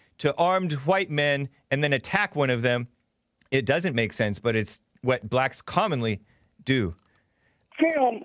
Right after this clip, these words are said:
Speaker 2: on
Speaker 1: <laughs> He's talking.
Speaker 2: show,
Speaker 1: I gotta go, Earl.
Speaker 2: show Travis and him. They didn't show this.
Speaker 1: Goodbye, Earl.
Speaker 2: Uh,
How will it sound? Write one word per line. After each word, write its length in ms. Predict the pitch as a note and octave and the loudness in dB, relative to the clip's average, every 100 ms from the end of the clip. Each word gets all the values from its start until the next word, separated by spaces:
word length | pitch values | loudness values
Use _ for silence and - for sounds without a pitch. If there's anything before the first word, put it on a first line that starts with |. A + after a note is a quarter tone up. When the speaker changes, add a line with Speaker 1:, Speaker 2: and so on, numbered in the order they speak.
| - | -2
Speaker 2:
on 360 | B3+ B3+ - - - | 0 2 0 -2 -4
Speaker 1:
<laughs> 240 | B3+ A4+ - | -2 -2 0
He's 280 | F#4+ - - | -2 -2 -2
talking. 380 | D#3 D#3 G#2 - | -2 0 -2 -4
Speaker 2:
show, 220 | - C#4+ | -2 2
Speaker 1:
I 120 | C4+ | 2
gotta 220 | A#3 A3+ G3 | 2 0 2
go, 220 | G3 F3+ | 2 2
Earl. 220 | E3 E3 | 2 2
Speaker 2:
show 220 | - G#2 - | 0 -4 -2
Travis 400 | D4 D#4 D4 B3 B3 | 0 0 2 0 2
and 120 | C4+ B3 | 0 2
him. 320 | C#4+ C4+ A3+ _ _ - | 2 2 -2 _ _ 0
They 60 | C#4 | 0
didn't 260 | D4 C4+ - | 2 0 2
show 200 | F4 D#4+ | 2 2
this. 120 | A#3 - _ _ - | -4 -6 _ _ -2
Speaker 1:
Goodbye, 320 | E3+ G3 F#3 | 2 2 4
Earl. 220 | E3+ | 4
Speaker 2:
Uh, 40 | E3+ | 2